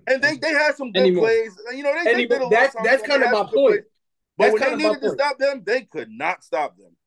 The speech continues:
Speaker 1: at all. It was just happening. So for him to be aggressive and go for it in that moment, yeah, it looks bad. Yeah, it seems bad. But, man, y'all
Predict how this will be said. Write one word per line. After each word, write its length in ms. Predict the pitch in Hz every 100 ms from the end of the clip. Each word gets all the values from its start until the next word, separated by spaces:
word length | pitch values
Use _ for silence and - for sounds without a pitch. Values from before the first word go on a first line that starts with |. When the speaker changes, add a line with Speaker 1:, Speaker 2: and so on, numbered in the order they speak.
| 135
Speaker 1:
at 240 | 160 175
all. 340 | 151 123 90 -
It 200 | 175 139
was 140 | 131
just 240 | 123 127 139
happening. 400 | 151 127 117 107
So 300 | 170 156 147 - _
for 120 | 170
him 260 | 165 247 254
to 60 |
be 160 | 196 226
aggressive 380 | 180 196 220 202
and 120 | 175
go 180 | 185 208
for 220 | 220 208
it 80 | 190
in 120 | 208
that 180 | 208 190
moment, 420 | 196 202 202 - _ _
yeah, 380 | 180 196 214 214 208
it 140 | 226
looks 340 | 196 208 180 _
bad. 420 | 190 196 190 180
Yeah, 200 | 185 190
it 100 | 190
seems 360 | - 185 185 170
bad. 420 | 170 170 170 160 _ _ _ _
But, 340 | 180 180 165 - _ _ _ _ _ _ _ _
man, 280 | 226 240 233
y'all 100 | 311